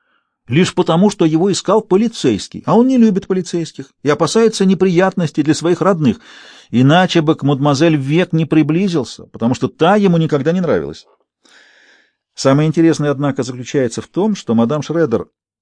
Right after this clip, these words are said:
которую все, решительно все, считали умной женщиной, ему поверила, хотя, возможно, Казимир сумел привести какие-то особенные доказательства того, что говорил правду, и ничего, кроме правды,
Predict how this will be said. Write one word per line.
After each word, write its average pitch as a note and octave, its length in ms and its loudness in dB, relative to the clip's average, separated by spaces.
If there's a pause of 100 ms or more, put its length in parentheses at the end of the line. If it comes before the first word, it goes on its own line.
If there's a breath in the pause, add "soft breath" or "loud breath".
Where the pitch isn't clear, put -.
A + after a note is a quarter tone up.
(320)
которую C3+ 320 2
все, D#3 400 0
решительно D#3 580 -2
все, B2+ 240 -4
считали B2+ 440 -2
умной C#3+ 420 2
женщиной, G#2+ 640 -6 (220)
ему C#3+ 260 -2
поверила, C#3+ 460 -4 (800)
хотя, A#2+ 240 -2
возможно, G#2 440 0
Казимир G#2 360 0
сумел G2 300 -4
привести G2 460 -6
какие-то F2+ 380 -10
особенные D3+ 580 -2
доказательства C3+ 800 -6 (320 soft breath)
того, A#2 200 0
что A#2+ 160 -6
говорил A#2+ 300 0
правду, A2 480 -2 (300)
и F#2 120 -8
ничего, G#2+ 340 -2
кроме G#2+ 240 -2
правды, F#2+ 380 -4